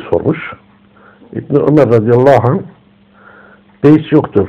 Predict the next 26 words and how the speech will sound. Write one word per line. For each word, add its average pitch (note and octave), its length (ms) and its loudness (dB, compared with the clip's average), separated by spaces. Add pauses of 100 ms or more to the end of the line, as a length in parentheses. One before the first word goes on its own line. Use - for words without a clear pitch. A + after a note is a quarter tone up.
hacdan C#3 500 -2
evvel C3+ 520 4
umre C3 220 0
yapılabilir." B2 640 -2
diye C3+ 260 0 (380)
cevap A2+ 300 2
vermiştir. - 540 -10 (1300)
İkrime D#3+ 440 2
İbni D#3+ 180 2
Halid C#3+ 440 0
dedi C3+ 220 -2
ki, C3 120 -6
"İbni C3 380 -4
Ömer, A#2+ 380 2
Peygamber C3 420 2 (100)
sallallahu C3 480 4
aleyhi A2 280 2
ve G#2+ 100 2 (120)
sellem B2+ 340 2 (920)
hac C3+ 400 0
yapmadan B2 540 2
evvel C3+ 240 4
umre B2 320 4
yaptı." G#2 440 0 (420)
dedi. F#2+ 220 -2 (1600)
Ve D3+ 300 4